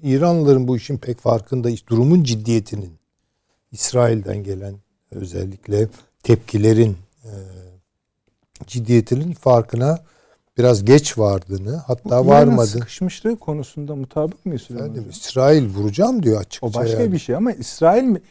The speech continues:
Speaker 2: Yani İsrail bütün bölgedeki
Speaker 1: İşte
Speaker 2: dinamik Hı.
Speaker 1: oraya bağlayacağım
Speaker 2: Peki, buyurun.
Speaker 1: izninizle.
Speaker 2: Estağfurullah, buyurun.
Speaker 1: Ee, şöyle bir boyutu da var.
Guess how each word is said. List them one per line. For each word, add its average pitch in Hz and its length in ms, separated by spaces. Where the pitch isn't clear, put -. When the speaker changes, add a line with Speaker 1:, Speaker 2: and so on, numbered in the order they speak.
Speaker 2:
Yani 104 200
İsrail 165 600
bütün 170 300
bölgedeki 151 480
Speaker 1:
İşte 139 140
Speaker 2:
dinamik 147 440
Hı. 127 100
Speaker 1:
oraya 143 400
bağlayacağım 143 680
Speaker 2:
Peki, 143 80
buyurun. 123 160
Speaker 1:
izninizle. 120 380
Speaker 2:
Estağfurullah, 120 680
buyurun. 127 160
Speaker 1:
Ee, 113 420
şöyle 156 600
bir 107 220
boyutu 107 340
da 98 140
var. 226 280